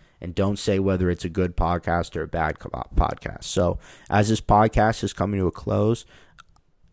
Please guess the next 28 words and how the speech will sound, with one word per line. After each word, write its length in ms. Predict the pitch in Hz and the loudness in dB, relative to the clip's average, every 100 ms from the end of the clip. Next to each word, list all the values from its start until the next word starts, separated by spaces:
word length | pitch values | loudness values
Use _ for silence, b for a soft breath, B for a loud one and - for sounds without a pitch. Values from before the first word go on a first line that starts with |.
| _ _ _ | _ _ _
I've 140 | 107 98 | -4 0
made 200 | 107 104 | 0 0
it 100 | - | -2
to 100 | 98 | 4
twenty 320 | - 107 98 | 4 4 0
minutes. 580 | 98 101 117 - - - _ _ _ _ - - _ _ _ _ _ _ | 0 0 0 -4 -16 -18 _ _ _ _ -20 -20 _ _ _ _ _ _
I'm 120 | - 101 | -4 0
gonna 140 | 95 | 0
say 240 | - 95 | 0 0
goodbye. 440 | 98 92 78 - - - - - | 2 2 0 -4 -14 -20 -20 -8
I'm 40 | 98 | -4
gonna 120 | 85 | -4
thank 400 | - 101 101 113 | -2 -4 -2 -4
you 80 | 107 | -2
for 180 | 107 | 0
listening, 520 | 101 101 - 117 123 135 b b | 0 -2 -2 -4 -4 -8 b b
and 80 | 87 | -4
I'm 80 | 85 | -2
gonna 100 | 82 | -2
say 300 | - 90 85 | 0 0 2
goodbye. 420 | 87 - - - _ _ _ _ _ _ _ _ _ _ | 0 -4 -8 -12 _ _ _ _ _ _ _ _ _ _
It 80 | - | -2
was 160 | 95 92 | 0 2
a, 160 | 90 - - | 2 0 0
it 80 | 107 | 4
was 120 | 101 | 4
a 80 | 101 | 4
pleasure. 640 | - 113 104 98 87 - | 4 4 4 4 2 2